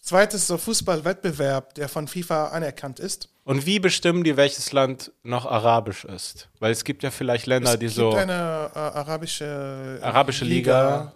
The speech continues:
Speaker 2: Ah, okay, alle, die da dabei sind.
Speaker 1: So, ja, ich hab null Ahnung, wer ist dabei.
Speaker 2: Das ist ja eigentlich im Prinzip, äh, Middle East, Middle, also so quasi Middle East, North Africa
Speaker 1: Ja.
Speaker 2: Gegend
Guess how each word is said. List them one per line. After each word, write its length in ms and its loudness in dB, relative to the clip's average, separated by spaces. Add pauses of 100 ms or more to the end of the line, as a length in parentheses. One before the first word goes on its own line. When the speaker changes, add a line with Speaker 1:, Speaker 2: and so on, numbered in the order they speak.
Speaker 2:
Ah, 260 6
okay, 220 -2
alle, 200 2
die 140 -4
da 200 6
dabei 340 2
sind. 320 -10
Speaker 1:
So, 100 -10
ja, 280 -6
ich 120 -8
hab 140 -20
null 140 -16 (140)
Ahnung, 200 -20
wer 80 -20
ist 120 -20
dabei. 140 -18
Speaker 2:
Das 140 6
ist 20 6
ja 80 10
eigentlich 320 4
im 80 0
Prinzip, 560 2 (420)
äh, 440 8
Middle 420 4
East, 540 0 (260)
Middle, 520 0
also 220 4
so 100 0
quasi 420 4
Middle 240 -2
East, 300 0
North 320 0
Africa 800 4 (120)
Speaker 1:
Ja. 160 -4
Speaker 2:
Gegend 640 2